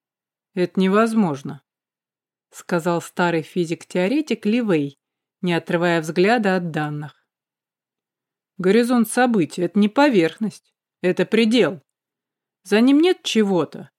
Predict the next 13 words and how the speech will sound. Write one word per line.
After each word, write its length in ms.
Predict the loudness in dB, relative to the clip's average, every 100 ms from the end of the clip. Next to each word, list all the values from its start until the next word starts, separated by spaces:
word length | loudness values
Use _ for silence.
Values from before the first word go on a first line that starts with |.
| _ _ _
потому 360 | -10 -2 0 0
что 200 | 0 -2
оттуда 400 | -2 -2 2 4
никогда 440 | 2 2 2 4
не 120 | 2 0
приходил 640 | -2 0 0 2 2 2
и 40 |
не 140 | 0 0
может 400 | 0 0 -2 -2
прийти 340 | -2 -2 -2
ни 120 | 0
один 320 | -2 -2 -2 -2
сигнал». 580 | -2 0 0 0 -4